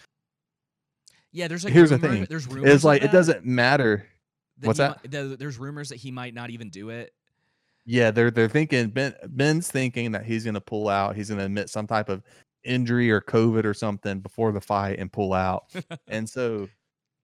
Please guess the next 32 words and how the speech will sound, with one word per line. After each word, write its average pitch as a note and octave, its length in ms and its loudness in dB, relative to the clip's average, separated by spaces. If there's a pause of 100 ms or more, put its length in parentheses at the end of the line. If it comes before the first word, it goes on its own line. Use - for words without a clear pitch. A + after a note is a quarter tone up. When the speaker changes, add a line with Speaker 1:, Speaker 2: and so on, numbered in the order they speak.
(240)
Speaker 2:
because A#2+ 240 -4
I A#2+ 80 -2
think A#2+ 200 -6
he's A2+ 140 -8
gonna A2 160 -6
realize G#2+ 380 -2
what G#2+ 100 -6
he F#2+ 60 -6
got G2 180 0
himself F#2 320 -8
into. G2 420 -6 (180)
Speaker 1:
Mm. F#2 200 -20
Speaker 2:
And C3 140 -6
bec-, B2 320 -6
and B2+ 100 -10
here's G3 260 -4
the C3+ 60 -12
thing. B2 320 -8 (500)
This E3+ 360 -2
is, C3+ 460 -2 (1400)
this F#3+ 220 -2
is D#3+ 140 -4
what F3+ 120 -2
you C#3+ 80 -6
saw D3+ 220 0
even C3 200 -4
with G#2+ 120 -4
Conor A#2+ 260 -6
McGregor G#2+ 340 -2
and G2 100 -10
Floyd G#2+ 280 -8
Mayweather. G#2 500 -8